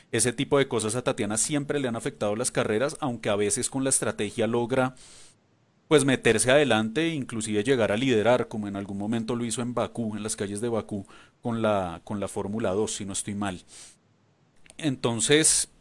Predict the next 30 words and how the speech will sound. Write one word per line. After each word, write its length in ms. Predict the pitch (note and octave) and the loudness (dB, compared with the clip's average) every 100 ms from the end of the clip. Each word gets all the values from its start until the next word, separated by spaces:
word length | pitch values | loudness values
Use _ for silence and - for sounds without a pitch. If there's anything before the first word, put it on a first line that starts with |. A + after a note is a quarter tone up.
| - | 0
pues, 160 | D#3+ | 2
por 180 | - B2+ | 4 4
ese 220 | A2 C#3 | 6 6
lado, 420 | C#3+ D#3+ E3 F3 F#3+ - - - | 10 10 10 0 -8 -20 -20 -4
si 300 | - F3 C3+ | 2 2 4
vemos 360 | A2+ A#2 C#3 | 2 2 -2
la 120 | E3+ F3 | 2 2
evolución 800 | F3 F3+ C3 A2+ C3+ B2 B2 C#3+ | 4 2 0 -4 -2 0 -2 -4
año 380 | E3+ E3 D#3 A#2 | -2 -2 0 0
a 100 | D#3 | 0
año, 300 | E3+ A#2+ C#3+ - _ _ _ _ - | 0 -4 -6 -16 _ _ _ _ 0
cuando 320 | C#3 B2+ B2+ | 2 2 0
comparamos 560 | B2 A#2 A#2+ A2 A#2 | -4 2 4 4 2
los 120 | C#3 D#3+ | 0 -2
resultados 520 | D#3 D#3 - A2 A2+ | -2 -6 0 0 0
de 60 | C#3+ | 0
este 200 | - D#3 | 0 0
test 320 | D3+ C#3+ - | 0 0 0
que 60 | |
estuvo 340 | D3 - D3 C#3+ | -2 -2 -4 -4
ya, 280 | C#3+ C#3+ C#3+ - - - | 0 -2 -2 -14 -20 -10
pues, 120 | - | -6
por 140 | A2 | -2
lo 100 | G#2+ | -2
menos 180 | G#2+ A2 | -2 -4
metida 340 | C#3+ E3+ A#2 A2 | -6 -4 0 0
dentro 280 | D3 E3+ | 0 0
de 80 | D#3+ | 0
los 280 | C#3+ G#2+ - | 0 -2 -6
tiempos, 960 | A#2+ A2+ G#2+ A2 - C#3 D3+ - - | -4 -4 -2 -4 -2 -2 0 -2 -2